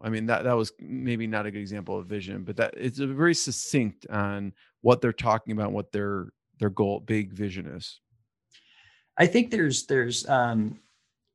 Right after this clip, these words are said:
Speaker 2: I, I'm a big believer in having things be as clear and succinct as possible, um, with all the things that are written out, especially like a,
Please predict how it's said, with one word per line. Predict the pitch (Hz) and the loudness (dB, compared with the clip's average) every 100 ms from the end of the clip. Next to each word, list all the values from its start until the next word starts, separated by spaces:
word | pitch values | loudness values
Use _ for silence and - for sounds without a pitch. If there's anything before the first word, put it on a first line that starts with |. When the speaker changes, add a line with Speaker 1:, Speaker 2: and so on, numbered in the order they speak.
| _ _ - | _ _ 0
Speaker 2:
I, | 135 | 0
I'm | 123 135 | 2 0
a | |
big | 120 156 131 | 6 6 6
believer | 135 135 123 | 4 4 4
in | |
having | 110 123 117 | 2 2 2
things | 120 107 | 0 0
be | 110 107 | 0 -2
as | 104 | -2
clear | - 127 120 123 123 123 | -6 0 2 2 2 2
and | 107 113 | 0 0
succinct | 110 - 131 110 | -2 -2 0 0
as | 110 - | -2 -2
possible, | - 101 - 101 101 - _ _ _ _ _ | 2 2 0 -6 -8 -12 _ _ _ _ _
um, | 113 104 101 101 101 107 | 0 2 2 0 -2 -4
with | 117 117 | -2 -2
all | 110 120 | 2 2
the | 113 | 2
things | 117 110 | -2 -2
that | 110 | -2
are | 101 | -2
written | 107 90 104 | -2 -4 -4
out, | 101 98 101 - _ _ | -4 -4 -6 -12 _ _
especially | - - 113 110 117 104 98 98 | -6 -2 2 2 0 0 -2 -4
like | 98 | -4
a, | 104 | -6